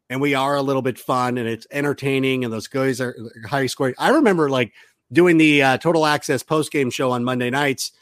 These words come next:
on the N F L Network. Everybody was looking at me after the Bears lost that game against the Steelers, like, "How are you doing?" I'm like,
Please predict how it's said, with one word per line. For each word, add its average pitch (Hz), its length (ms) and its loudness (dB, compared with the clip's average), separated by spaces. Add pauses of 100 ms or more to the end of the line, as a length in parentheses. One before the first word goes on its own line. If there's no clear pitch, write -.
(220)
on 127 80 -4
the 131 100 0
N 135 60 -2
F 131 120 -4
L 127 120 0
Network. 135 500 -2 (420)
Everybody 247 500 4
was 196 200 2
looking 175 360 2
at 120 120 -6
me 110 300 -6 (440)
after 151 300 2
the 147 100 -2
Bears 147 340 0
lost 131 340 -2
that 117 220 -4
game 123 220 -2
against 110 260 -8
the 101 60 -14
Steelers, 120 340 -6
like, 101 140 -8
"How 113 160 -4
are 135 60 0
you 135 140 -2
doing?" 143 200 0
I'm 127 80 -2
like, 113 200 -4